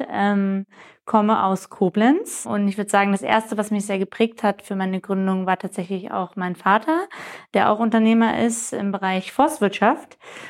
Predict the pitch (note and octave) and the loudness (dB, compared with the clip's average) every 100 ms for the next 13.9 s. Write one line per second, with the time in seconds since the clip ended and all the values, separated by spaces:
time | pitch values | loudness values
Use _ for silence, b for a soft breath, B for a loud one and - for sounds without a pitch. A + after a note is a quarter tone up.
0 | B G#3 G3+ G3+ G#3 G#3 G3+ G3+ G3+ - | B 0 2 4 2 2 4 6 4 2
1 | G3 F#3+ G3+ G3+ G3+ G3+ G3 F#3+ F#3+ F#3 | 0 0 -2 0 0 0 0 2 2 2
2 | F#3+ F#3 F#3 F#3 F#3+ G3 G3 - F#3+ - | 2 2 2 0 0 -2 -2 0 -2 -2
3 | - - F#3 F3+ G#3 G3 F3+ F3+ - F#3+ | -10 -4 -2 0 2 4 4 2 0 0
4 | G3 F3+ F#3 F3+ F#3+ F3+ F3+ F3+ F#3+ F#3+ | 0 2 2 0 -2 -2 -2 -2 -4 -4
5 | F#3 G3 F#3 G#3+ - G#3 - G3+ G3+ F#3+ | -4 -2 0 -2 -2 -6 0 0 2 2
6 | F#3 F#3 - F#3 F3+ F3+ E3+ B B G3+ | 2 0 -2 -2 -2 -6 -8 B B -10
7 | F3+ F#3 G3 G#3+ B3 A3+ G#3+ G#3 G3+ F#3+ | -4 0 4 6 6 6 2 0 0 -2
8 | - G3 F#3+ F#3 - F3+ F3+ F3+ - F#3+ | -6 -10 -8 -8 -4 0 0 -2 -6 -4
9 | G3 - G3 F#3+ F#3 E3+ - F#3+ F#3 F3+ | -4 0 -2 0 -6 -6 -8 -4 -4 -4
10 | F3+ F3+ F#3+ - F#3 F#3 G#3 F#3 F3+ B | -6 -8 -10 -8 -10 -10 -8 -6 -8 B
11 | B B _ A#3 A#3 B3 A#3 A3+ G3 G3 | B B _ 0 4 4 4 2 2 2
12 | G3 F#3 - F#3+ F#3 F#3 F3+ F#3 G#3 G3 | 0 -2 -2 -2 0 -2 -4 -4 -2 0
13 | G#3 G3+ G#3 G#3+ A3+ A3 - G3+ G3+ | 0 2 2 2 0 0 2 4 4